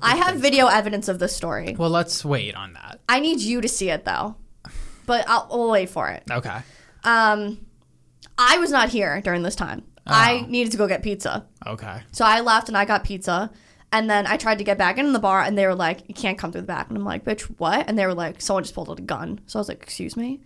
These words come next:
Speaker 1: So I heard there was a fight and someone pulled out a gun. And then I, someone airdropped me the video. So basically there was a African-American guy in the, in the parking lot. And there was an African-American couple. And the African-American man,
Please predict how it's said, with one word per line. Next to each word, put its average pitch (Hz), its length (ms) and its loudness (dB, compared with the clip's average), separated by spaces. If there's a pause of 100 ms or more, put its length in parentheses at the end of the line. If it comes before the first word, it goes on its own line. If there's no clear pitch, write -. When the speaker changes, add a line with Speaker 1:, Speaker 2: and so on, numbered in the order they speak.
(400)
Speaker 1:
So 294 120 -2
I 311 80 2
heard 254 280 4
there 214 100 2
was 202 100 2
a 196 60 -2
fight 196 500 0
and 202 100 -2
someone 196 140 -2
pulled 175 200 -2
out - 20 -12
a 180 40 -8
gun. 190 460 -2
And 226 120 2
then 220 120 2
I, 208 160 4
someone 254 320 0
airdropped 220 480 2
me 196 80 -2
the 185 80 -2
video. 180 560 -4 (1400)
So - 140 -6
basically 381 480 4
there 349 140 4
was 311 140 4
a 240 420 4
African-American 226 580 0
guy 202 200 2
in 214 60 0
the, 226 200 -4
in 214 60 0
the 214 60 0
parking 185 300 0
lot. 156 300 -2 (600)
And 226 140 0
there 220 100 2
was 220 140 0
an 214 120 0
African-American 202 600 0
couple. 117 540 -4 (480)
And 214 260 2
the 220 80 2
African-American 233 1120 0
man, 208 480 2